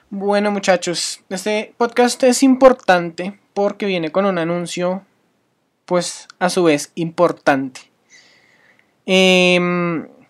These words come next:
como, como se han dado cuenta, nuestros oyentes, pues, no han salido podcast en los últimos dos meses, porque ha sido un poco complicado con la cuestión, pues, ya sabemos, de, de la pandemia y, pues, todos hemos estado como ocupados trabajando.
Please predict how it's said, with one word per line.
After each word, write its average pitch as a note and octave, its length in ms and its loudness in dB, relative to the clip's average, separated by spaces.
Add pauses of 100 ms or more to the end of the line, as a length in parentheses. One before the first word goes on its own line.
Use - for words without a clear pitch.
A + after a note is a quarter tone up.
como, F#3+ 460 4
como F#3+ 160 -2
se G3 60 0
han F#3+ 60 -2
dado F3 220 4
cuenta, G#3 380 2
nuestros A3+ 320 0
oyentes, F3 560 -4
pues, - 380 -10
no D#3+ 280 -2
han D#3 140 0
salido F#3 760 0
podcast G3 460 -2
en G3 140 -4
los G3 140 -6
últimos E3+ 380 -6
dos E3 200 -2
meses, G3 520 -4 (120)
porque - 180 -16
ha D#3 60 -12
sido D#3+ 180 -8
un D3 80 -12
poco E3+ 220 -12
complicado G#3 720 0
con G#3 160 -4
la G3 80 -6
cuestión, D3+ 520 -10
pues, D#3+ 120 -10
ya D#3+ 100 -10
sabemos, E3+ 480 -6
de, E3+ 300 -8 (760)
de F3+ 120 -2
la F3+ 140 4
pandemia G3 840 2
y, E3+ 480 -6
pues, E3 160 -12
todos D3 180 -6
hemos D#3+ 220 -8
estado D3 500 -2
como E3 220 -6
ocupados D3+ 420 -4
trabajando. F3+ 600 0